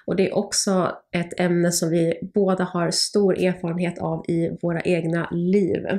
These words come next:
Så till att börja med, innan vi går in just på den här biten med relationstrauma,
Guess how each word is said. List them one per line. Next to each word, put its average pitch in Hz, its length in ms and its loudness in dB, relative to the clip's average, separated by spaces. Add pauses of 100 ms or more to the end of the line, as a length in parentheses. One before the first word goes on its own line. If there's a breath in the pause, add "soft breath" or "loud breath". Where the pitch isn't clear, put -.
(560 loud breath)
Så 190 500 2 (120)
till 269 180 2
att 269 120 2
börja 262 400 0
med, 196 240 2
innan 175 240 4
vi 175 60 0
går 175 180 -2
in 277 200 4
just 175 400 0
på 262 200 2
den 254 140 2
här 180 120 2
biten 160 280 0
med 170 80 2
relationstrauma, 208 1400 0